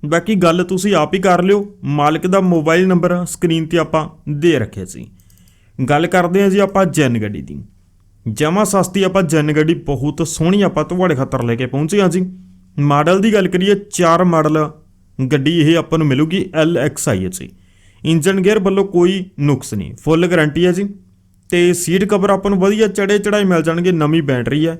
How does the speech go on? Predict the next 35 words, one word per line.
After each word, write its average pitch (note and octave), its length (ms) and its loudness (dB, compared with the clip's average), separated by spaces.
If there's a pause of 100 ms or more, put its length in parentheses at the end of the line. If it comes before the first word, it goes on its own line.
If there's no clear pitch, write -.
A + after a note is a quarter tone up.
(460)
ਡਿਮਾਂਡ D#3 460 0
ਦੀ F#3+ 120 0
ਆਪਾਂ G3+ 200 2
ਗੱਲ E3+ 160 2
ਕਰੀਏ F3 380 0 (560)
ਤਾਂ F3+ 160 2
ਪੈਂਹਠ F#3 340 2
ਸੱਤਰ F#3 320 -2
ਪੈਸੇ E3+ 260 0
ਆਪਾਂ E3 200 0
ਨੂੰ E3+ 100 0
ਟਾਇਰਾਂ C3 280 0
ਦੀ C3 120 -2
ਕੰਡੀਸ਼ਨ C3 440 -2 (180)
ਮਿਲ C3 240 0
ਚੁੱਕੀ - 240 -14
ਸੀ। - 200 -18 (380)
ਛਿਆਲੀ F3 400 2
ਹਜ਼ਾਰ E3 340 2
ਰੁਪਏ E3+ 240 0
ਡਿਮਾਂਡ C#3 400 2
ਹੈ E3+ 60 4
ਜੀ, F#3+ 200 0 (180)
ਘਾਟਾ C#3 220 -2
ਵਾਧਾ C3 240 -2
ਕੀਤਾ D3+ 380 -2
ਜਾਊਗਾ। F3+ 320 2
ਟਾਇਰ D#3 300 0
ਵਧੀਆ F3+ 320 0
ਨੇ, F#3+ 100 0
ਡਿਮਾਂਡ D#3 400 0
ਠੀਕ E3 200 0
ਹੈ, F3+ 100 2
ਰਾਮਪੁਰਾ D3+ 420 -2
ਫੁੱਲ D#3+ 460 0